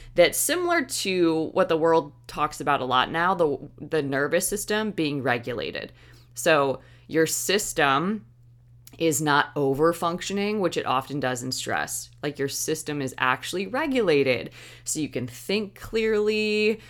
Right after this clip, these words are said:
you actually can have management of your emotions and emotional intelligence with that. You've got this pure heart. You move around with the different lightness of being. You can be fully present in the moment, not distracted.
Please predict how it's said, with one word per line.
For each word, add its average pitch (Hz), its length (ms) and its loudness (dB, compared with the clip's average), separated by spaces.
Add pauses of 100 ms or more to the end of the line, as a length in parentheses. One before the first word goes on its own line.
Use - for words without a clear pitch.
(260)
you 147 120 2
actually 135 380 4
can 139 300 -4
have 160 720 0
management 190 800 -2
of 147 120 -6
your 139 160 2
emotions 185 720 0
and 160 120 -2
emotional 135 440 -2
intelligence 170 580 -2
with 190 180 -6
that. 185 520 2 (280)
You've 143 120 -4
got 147 220 6
this 131 180 -4
pure 123 300 -2
heart. 202 540 0
You 143 120 -2
move 135 240 -4
around 185 420 2
with 185 120 -6
the 175 60 -2
different 185 300 -4
lightness 175 400 -2
of 175 140 -6
being. 185 440 -2
You 160 100 -6
can 156 100 -8
be 127 120 -4
fully 143 340 -2
present 156 480 -4
in 139 60 -4
the 127 60 -4
moment, 190 640 0
not 127 220 0
distracted. 202 1300 -2